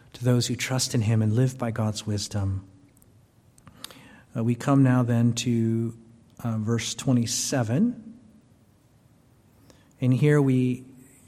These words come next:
uh, see the next kind of, uh, description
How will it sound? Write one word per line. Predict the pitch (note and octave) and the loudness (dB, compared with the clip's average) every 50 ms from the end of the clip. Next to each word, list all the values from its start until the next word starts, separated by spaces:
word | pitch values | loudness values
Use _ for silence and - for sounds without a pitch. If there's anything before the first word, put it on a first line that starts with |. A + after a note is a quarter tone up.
| - - | -10 -8
uh, | B2 A#2 A2 A#2 | -6 -6 -6 -4
see | - - D3+ | -4 -2 0
the | C3 C3 | 2 4
next | B2+ C3 C#3+ D#3 E3+ E3 - - - - - - - - - - - _ _ _ | 6 6 6 6 4 2 -2 -6 -6 -6 -6 -8 -10 -10 -14 -18 -20 _ _ _
kind | - C#3+ C3 B2+ | -6 -2 -2 -2
of, | B2 A#2 A2+ - - - - B2+ | -2 -4 -6 -10 -16 -12 -8 -8
uh, | A#2+ A#2 A#2+ A#2+ A#2 A2+ G#2 | -6 -6 -4 -6 -6 -6 -6
description | G#2+ - C3+ - - - E3 E3 D#3+ - - - C3+ A#2+ A2+ A2 G#2+ G#2+ - - - | -4 -2 -2 0 0 0 0 0 0 0 0 0 0 0 -2 -2 -4 -8 -12 -16 -20